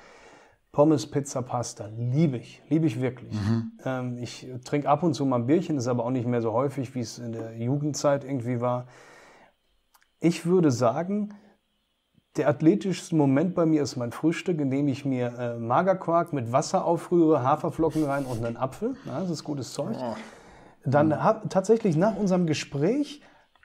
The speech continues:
Speaker 1: habe ich jetzt wieder so ein bisschen Appetit. Wir haben vor ein paar Wochen gesprochen, vorbereiten.
Speaker 2: Mhm.
Speaker 1: Danach habe ich so ein bisschen Appetit wieder bekommen auf, äh, Proteindrinks. So, das, ähm,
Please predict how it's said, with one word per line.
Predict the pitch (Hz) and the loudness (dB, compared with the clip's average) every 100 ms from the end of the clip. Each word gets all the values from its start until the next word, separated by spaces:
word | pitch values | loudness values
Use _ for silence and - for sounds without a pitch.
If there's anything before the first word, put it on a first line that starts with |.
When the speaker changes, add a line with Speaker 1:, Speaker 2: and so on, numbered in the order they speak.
| _ | _
Speaker 1:
habe | - 190 240 | -4 0 0
ich | 185 | 0
jetzt | 160 190 | -2 2
wieder | 202 | 2
so | 170 | 4
ein | 151 | 2
bisschen | 220 - 214 170 | 0 -2 -2 -2
Appetit. | 185 175 208 220 165 147 | -2 -2 0 0 -2 -2
Wir | 156 143 | -2 0
haben | 147 | -4
vor | - 151 135 131 131 | 0 2 2 0 -10
ein | 123 | -2
paar | 127 | 0
Wochen | 143 143 | 2 0
gesprochen, | 127 - - 196 180 | -2 -4 -4 -4 -6
vorbereiten. | - 180 165 170 165 151 | -4 0 2 0 0 0
Speaker 2:
Mhm. | 123 123 127 127 | 2 2 2 -2
Speaker 1:
Danach | 165 175 220 226 | -2 2 2 2
habe | 214 | 0
ich | |
so | 190 | 2
ein | 185 | 0
bisschen | 208 196 | 0 -2
Appetit | 165 160 - 240 - | -2 -4 -2 -4 0
wieder | 208 180 | 2 2
bekommen | 170 - 185 180 | 0 0 0 0
auf, | 156 160 156 - - - - - _ | 0 0 0 -6 -20 -20 -20 -20 _
äh, | 151 160 | -6 -2
Proteindrinks. | 220 214 240 233 135 107 - - - | 0 0 2 2 0 -6 -12 -14 -14
So, | - - - | -16 -18 -6
das, | 156 - - | -6 -4 -6
ähm, | 170 175 175 175 | -4 -2 -2 -4